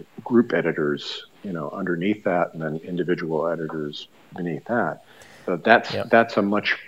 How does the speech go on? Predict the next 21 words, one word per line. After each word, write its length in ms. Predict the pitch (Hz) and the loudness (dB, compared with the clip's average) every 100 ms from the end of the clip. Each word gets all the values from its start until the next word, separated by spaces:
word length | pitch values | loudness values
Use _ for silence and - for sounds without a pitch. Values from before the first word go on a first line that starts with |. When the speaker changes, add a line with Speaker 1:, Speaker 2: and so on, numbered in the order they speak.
| - | -2
Speaker 1:
better 340 | 107 101 92 - | 2 4 6 4
organizational 880 | 98 95 87 85 82 87 87 90 80 | 2 0 0 -4 2 2 2 -4 -8
system. 480 | - 78 - 76 76 - - - - - | -6 -6 -6 -10 -12 -18 -20 -20 -20 -4
Uh, 400 | - 82 76 76 71 - - - - - - - | 2 4 4 2 -4 -10 -20 -20 -20 -14 -12 0
<laughs> 60 | - - - - | 0 0 -18 -16
Jesus, 500 | - - 113 101 - | -4 4 4 4 -6
the 160 | - 95 | 0 0
system 400 | - 127 - 98 | 2 0 2 -2
in 80 | 87 | -2
this, 200 | 82 - - - - - | -4 -8 -18 -16 -16 -4
in 60 | 101 | 0
the 40 | |
middle 220 | 98 98 | 4 4
seventies 540 | - 101 101 90 80 82 | 4 4 4 2 0 -2
at, 80 | - - - | -6 -10 -4
at 180 | 90 92 | -4 2
Marvel 320 | 92 90 80 | 4 4 0
was 140 | 73 | -4
just 280 | - 87 - | -2 -4 -2
totally 360 | - 90 80 73 | -2 -2 -2 -4
dysfunctional. 640 | - - 82 - 80 73 | -8 -8 -8 -8 -14 -14